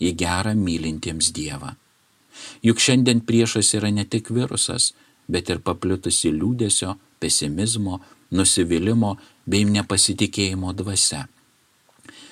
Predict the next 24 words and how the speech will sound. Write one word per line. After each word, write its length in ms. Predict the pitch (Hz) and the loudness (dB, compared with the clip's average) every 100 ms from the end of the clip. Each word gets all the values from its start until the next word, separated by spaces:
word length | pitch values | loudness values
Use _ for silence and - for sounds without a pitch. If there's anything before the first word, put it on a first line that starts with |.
| - - | -12 -2
Jei 180 | 95 92 | 0 2
vakcina 680 | 92 87 - 90 87 101 113 _ | 0 0 -2 0 0 0 -2 _
ir 140 | 92 92 | 0 0
atsargumo 580 | 92 101 95 104 98 90 | 0 0 2 2 2 2
priemonės 640 | 95 101 98 95 90 - | 2 2 2 0 0 0
padeda 380 | 95 92 92 90 | -2 -2 -2 -2
kovoti 500 | 92 87 90 85 85 | -2 0 0 0 0
su 200 | - 85 | 0 0
virusu, 500 | 107 113 107 107 95 - - _ _ - | 0 2 2 2 -2 -8 -20 _ _ -4
tai 140 | 101 98 | -2 0
Evangelija 680 | 101 95 95 107 107 104 | 0 0 0 2 2 2
mums 300 | 101 98 - | 2 2 2
padeda 420 | - 101 101 95 95 | 0 0 0 0 -2
įveikti 720 | 98 92 98 101 - 101 92 - _ | -2 0 2 0 -2 -4 -4 -8 _
rezignacijos, 1200 | 92 101 101 104 110 101 78 - 82 78 78 - _ _ - | -2 0 2 2 0 0 -2 -4 -4 -4 -2 -4 _ _ -4
tai 160 | 92 | -2
yra 160 | 85 90 87 - _ | -2 -4 -6 -16 _
pasidavimo 760 | - 90 92 82 92 110 95 78 | 0 2 2 0 -2 0 0 -2
virusą, 540 | 82 113 110 - 104 - - - _ - | 0 0 2 0 0 -4 -12 -20 _ -4
kad 180 | 95 | 0
iš 220 | 95 - 98 | 0 0 0
naujo 420 | 107 123 127 117 | 2 4 4 2
atrastume 600 | 113 110 - - 104 98 | 0 0 0 0 0 0
grožį 560 | 87 92 104 104 101 | 0 0 0 0 -2